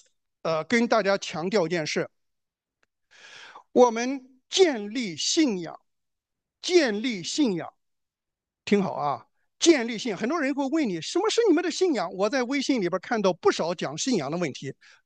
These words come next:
很遗憾，到现在没有一个把信仰的问题说得准确。他们说了很多信仰的感受、信仰的结果，但是没有把信仰本身到底是什么，没讲出来。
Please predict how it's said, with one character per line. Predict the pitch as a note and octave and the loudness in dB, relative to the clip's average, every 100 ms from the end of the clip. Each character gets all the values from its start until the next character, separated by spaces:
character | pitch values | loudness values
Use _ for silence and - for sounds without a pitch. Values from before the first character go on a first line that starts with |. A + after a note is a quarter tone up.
| _ _ - | _ _ 0
很 | A#3 | 2
遗 | G3 C#4+ | 4 0
憾， | D4+ E3 C3 _ | -2 -4 -10 _
到 | C4 G#3+ | 2 2
现 | C#4+ A3+ | -2 -4
在 | G3 | -2
没 | E3 | -2
有 | A3+ F3 | -2 -2
一 | G3 | -4
个 | - B3+ | 0 0
把 | D3+ D3+ | 0 -6
信 | D#3 - G#3+ | -8 -6 -4
仰 | C3 | -4
的 | D#3 | -4
问 | E3+ | -4
题 | C3 C#3 - - - | -4 -12 -14 -14 -4
说 | - G3+ | 2 4
得 | F#3+ E3+ - _ _ _ _ _ | 4 -2 -8 _ _ _ _ _
准 | - - C3 | -2 -2 -2
确。 | B2+ - A3 - _ _ _ _ _ _ _ _ | -4 0 0 -2 _ _ _ _ _ _ _ _
他 | - D#4+ | 0 2
们 | |
说 | E4+ E4+ | 2 -2
了 | D#4 | -4
很 | A3 G3+ | -4 -2
多 | A#3 | -2
信 | - F4+ | 2 2
仰 | G#3+ G3 | 2 0
的 | |
感 | G#3+ F3 C3 | 0 -2 -2
受、 | D#3 A#3 | -4 -2
信 | F3+ C#4 | 0 2
仰 | G#3+ G3+ | 2 2
的 | F#3+ | 0
结 | A#3 | 0
果， | G3+ D3+ - - | 0 -2 -8 -6
但 | - G#3+ | 2 2
是 | G#3 | 2
没 | F#3+ F3+ A3 | 0 2 2
有 | F4 | 2
把 | D4+ F3+ | -2 -6
信 | E3 - G4 D4+ | -6 -4 -2 -2
仰 | G3 G3+ - | -2 -4 0
本 | G#3+ E3+ | 0 0
身 | E3+ D4+ | -2 -2
到 | D4+ C#4+ | 0 -2
底 | F#3 F3+ | -2 -6
是 | G#3+ | -10
什 | D3+ | -8
么， | D3+ - _ _ | -8 -10 _ _
没 | E3 F#3+ | 0 0
讲 | D#3 | -2
出 | - | -6
来。 | - - | -12 -12